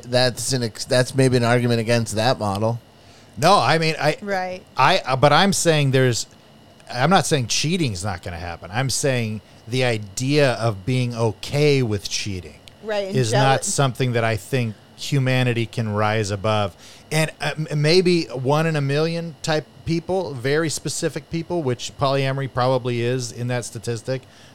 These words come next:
Speaker 2: of one in a million, if not even a greater amount. But I, I just don't think that the
Speaker 1: I believe
Speaker 2: average
Speaker 1: every N B A wife has that arrangement.
Speaker 2: <laughs> Yeah.
Speaker 3: I thi-, well, I think it's
Speaker 2: But I don't think they
Speaker 3: maybe
Speaker 2: like it.
Speaker 3: <laughs> Yeah,
Speaker 2: <laughs>
Speaker 3: I think it's maybe a skill that has to be, and I think it also,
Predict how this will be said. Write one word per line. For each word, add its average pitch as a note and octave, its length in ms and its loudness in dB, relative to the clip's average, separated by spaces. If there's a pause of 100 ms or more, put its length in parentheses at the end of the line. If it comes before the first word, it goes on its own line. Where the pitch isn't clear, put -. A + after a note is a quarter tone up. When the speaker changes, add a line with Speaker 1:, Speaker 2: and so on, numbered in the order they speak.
Speaker 2:
of A2 220 -2
one A#2 160 0
in A2+ 100 0
a A2 60 0
million, A2+ 360 0
if G#2 160 -6
not A2+ 220 -2
even G#2 380 -4
a G#2 80 -8
greater A2 440 -2
amount. G2+ 320 -4 (500)
But A#2 280 -2
I, C3 180 -2
I C3 40 0
just B2 240 -4
don't B2 200 -4
think A#2+ 220 -8
that G#2+ 180 -10
the - 80 -6
Speaker 1:
I G#2+ 40 -2
believe C3+ 160 2
Speaker 2:
average C3 220 4
Speaker 1:
every C3+ 280 6
N B2 160 4
B A#2+ 180 6
A A2+ 80 6
wife A#2+ 300 6
has F#2+ 200 -2
that F#2 200 -2
arrangement. F#2+ 720 -6
Speaker 2:
<laughs> - 40 -20 (160)
Yeah. - 200 4
Speaker 3:
I F#4+ 80 6
thi-, F4+ 180 -4
well, E4+ 160 4
I E4+ 140 6
think A#4 200 -6
it's G4+ 200 -4
Speaker 2:
But C#3 120 -2
I E3+ 120 2
don't A3 120 2
think F3+ 140 -4
they E3+ 80 2
Speaker 3:
maybe C#3+ 100 2
Speaker 2:
like F#3 300 0
it. - 100 -12 (280)
Speaker 3:
<laughs> D3 340 0
Yeah, F3+ 300 4
Speaker 2:
<laughs> - 20 -14
Speaker 3:
I C4 140 4
think F#4+ 160 -2
it's F#4 160 -6
maybe C4+ 340 -6
a A3 80 -2
skill A3 680 -6
that G3+ 120 -2
has G#3 220 -2
to G#3+ 60 -12
be, G3+ 40 -10
and A3+ 160 -2
I C4 80 -2
think E4 260 -8
it D#4+ 160 0
also, C4 560 -2